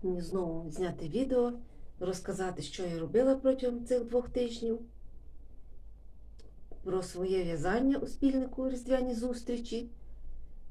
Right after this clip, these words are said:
Як вже говорилось, його проводить Олена Буганова, і багато дівчат бере в ньому участь. Посилання на всіх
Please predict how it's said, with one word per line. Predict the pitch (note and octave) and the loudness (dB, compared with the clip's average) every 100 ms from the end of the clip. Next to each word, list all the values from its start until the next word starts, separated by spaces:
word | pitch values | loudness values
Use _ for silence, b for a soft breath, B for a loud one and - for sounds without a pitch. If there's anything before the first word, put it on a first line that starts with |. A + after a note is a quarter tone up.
| - - - - - - - - - - | -6 -6 -6 -8 -10 -8 -6 -4 -4 -6
Як | G3+ G3 G3 | -4 -4 -4
вже | F#3+ F#3 | -2 -2
говорилось, | F#3 F#3 F#3 E3+ E3 | 0 2 4 2 0
його | F#3 F3+ | -2 -2
проводить | - F3 F3 D#3+ - b b b - | -2 0 0 -2 -4 b b b -4
Олена | F3+ F3+ E3 D#3 | 0 0 0 -2
Буганова, | D#3+ F#3+ C#4+ D4+ C#4+ C#4 B B B B B - | -2 0 2 2 2 0 B B B B B -6
і | F#4 F#3 F3+ - - - - - - F#3 | -4 -2 -2 -6 -12 -12 -14 -14 -12 -10
багато | - - G3 F#3+ F3+ D#3+ | -10 -4 -4 -2 -4 -4
дівчат | D#3+ C#3+ B3 C#4+ | -2 0 2 4
бере | C#4 C4+ | 4 6
в | C4+ | 6
ньому | C4+ C4 B3+ | 4 4 2
участь. | B3+ C4+ A#3+ A#3+ - - - - - - - - - | 0 0 0 -4 -6 -10 -10 -12 -14 -14 -14 -14 -4
Посилання | - G#3 G3 G3 C#4 D4+ C#4+ | 2 4 6 6 6 4 4
на | C#4 | 4
всіх | C4 - C#4 - | 2 4 4 4